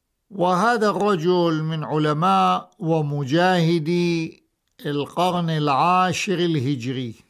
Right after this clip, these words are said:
القرن العاشر يعني قبل حوالي خمسمائة سنة، وهو من مشاهير فقهاء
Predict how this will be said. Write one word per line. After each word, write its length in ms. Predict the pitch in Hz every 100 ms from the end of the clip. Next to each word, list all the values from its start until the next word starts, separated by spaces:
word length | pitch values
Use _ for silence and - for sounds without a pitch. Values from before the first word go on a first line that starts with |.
| _ _ _ _ _ _ _ _ _
القرن 600 | 147 131 - 175 175 170
العاشر 920 | 165 147 135 151 160 156 - 151 - - -
يعني 380 | 156 127 127 123 -
قبل 560 | 160 151 165 165 160
حوالي 1040 | - - 127 135 151 156 151 151 151 147 208 _ _ _ _ _ _ _ _ _
خمسمائة 760 | - 143 143 127 - 160 165 135
سنة، 500 | - 175 165 151 123 - _ _ _ _ _ _ _ _ _ _ 196
وهو 540 | 151 190 190 196 202 185 175 170 160
من 260 | 165 156
مشاهير 1080 | 151 127 160 147 143 135 180 196 180 175 156 - _ - _ _ _ _ _ _ _ _
فقهاء 1160 | _ - 156 - 156 117 165 175 175 170 165 -